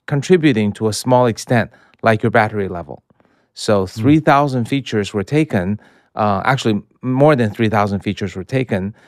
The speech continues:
Speaker 1: and the A I learned that there were three thousand degrees of correlation. So for example, battery level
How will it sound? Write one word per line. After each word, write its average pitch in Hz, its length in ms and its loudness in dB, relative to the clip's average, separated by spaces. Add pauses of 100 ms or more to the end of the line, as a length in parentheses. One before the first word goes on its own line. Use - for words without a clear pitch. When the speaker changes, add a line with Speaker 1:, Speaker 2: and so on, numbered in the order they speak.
(240)
Speaker 1:
and 104 400 0
the 101 260 -4
A 117 180 4
I 117 260 2
learned 107 500 0
that 95 200 -2
there 101 120 0
were 95 180 0
three 131 280 -2
thousand 120 480 2
degrees 107 400 0
of 101 200 -4
correlation. 110 800 0 (260)
So - 200 0
for 117 120 2
example, 107 560 2
battery 127 460 2
level 101 420 -4